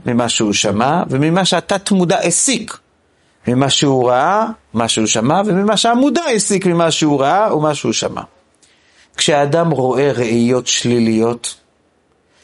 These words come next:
כשאדם רואה דברים לא צנועים, כשאדם רואה עניינים שליליים של מכות, של גידופים, של קללות, של דברים שליליים, ברגע שהאדם רואה את זה, נעשים לו אותיות שליליות בתוך הראש.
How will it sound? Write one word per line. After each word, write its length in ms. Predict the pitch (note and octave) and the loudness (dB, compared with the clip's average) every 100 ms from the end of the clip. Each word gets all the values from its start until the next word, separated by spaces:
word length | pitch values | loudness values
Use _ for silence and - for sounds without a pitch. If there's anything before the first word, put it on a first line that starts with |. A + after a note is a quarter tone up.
| _ | _
כשאדם 460 | - D#3+ D3+ E3 D#3 | 0 2 2 2 2
רואה 340 | B2 B2+ C3+ | 0 2 0
דברים 460 | A#2+ A2+ A#2 B2+ A#2+ | 0 0 0 0 2
לא 140 | A#2+ | 0
צנועים, 560 | A#2 - A#2 G#2 A#2+ B2+ _ _ _ _ - - _ | 0 -2 0 0 -2 -4 _ _ _ _ -20 -20 _
כשאדם 520 | E3 - D#3+ D#3 F3+ | -2 0 0 2 2
רואה 580 | E3 C#3 C3+ - D#3 D#3 - - | 2 2 2 2 0 0 -4 -6
עניינים 540 | D3 D3 C3+ C3 D3+ E3+ | -2 0 2 2 2 0
שליליים 680 | - - D3 C3+ A#2+ D3+ C#3 | 0 0 0 2 0 0 0
של 280 | - C#3+ | 0 0
מכות, 580 | B2+ B2+ _ - E3+ C#3+ | 0 -4 _ -4 -2 0
של 140 | - B2 | 0 0
גידופים, 600 | B2 A2+ A#2+ - E3+ C#3+ | 0 0 0 0 0 0
של 180 | - A#2+ | 0 -2
קללות, 580 | - B2+ B2 C#3+ D3 | 0 0 2 2 0
של 200 | - C#3 | 0 -4
דברים 320 | B2 C3 E3 E3+ | 0 0 2 0
שליליים, 800 | - D3 C#3+ C3+ C3 D#3+ F3+ F#3 - _ _ - - _ | 0 0 2 0 0 0 0 -2 -6 _ _ -20 -20 _
ברגע 400 | B2+ D3 A3+ A#3+ | 0 2 2 0
שהאדם 680 | - G#3 F3 E3 D3 F#3+ F#3+ | 2 2 2 2 2 2 2
רואה 580 | C#3+ D3 D#3 D#3+ F3+ F#3+ | 2 2 2 2 2 0
את 100 | D#3 | 0
זה, 140 | F#3+ | 0
נעשים 600 | F3 C3+ C#3 - G3+ F#3+ | 2 0 -2 0 2 2
לו 100 | F#3 | 2
אותיות 880 | D3 D3+ D3+ - D3 C#3+ D#3 F#3+ G3 | 2 -2 0 0 2 4 2 0 -2
שליליות 720 | - - D3 C#3+ C#3+ D3+ D3+ | -4 0 0 2 2 0 -2
בתוך 260 | C3+ B2 | -4 -2
הראש. 460 | B2 F#2+ A1+ - - | -2 -2 -6 -8 -10